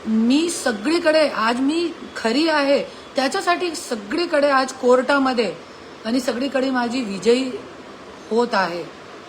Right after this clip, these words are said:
आणि मी ठामपणे, खंबीरपणे मी लढत पण आहे, क्योंकि मी खरी आहे, धनंजय मुंडेची पहिली बायको आहे. पण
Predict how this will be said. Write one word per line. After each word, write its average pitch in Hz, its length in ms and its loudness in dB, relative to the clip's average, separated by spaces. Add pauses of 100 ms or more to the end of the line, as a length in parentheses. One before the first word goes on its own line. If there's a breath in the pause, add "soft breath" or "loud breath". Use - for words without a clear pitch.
(280)
आणि 220 160 0
मी 277 100 2
ठामपणे, 254 640 -2
खंबीरपणे 247 640 -2
मी 247 160 0
लढत 202 260 0 (100)
पण 233 160 -4
आहे, 160 240 -8 (1300)
क्योंकि 233 220 -4
मी 254 120 2 (120)
खरी 208 240 0
आहे, 165 260 -2 (1080)
धनंजय 220 320 0
मुंडेची 220 400 -4
पहिली 202 420 0
बायको 175 440 -4
आहे. 160 300 -4 (1500)
पण 262 340 4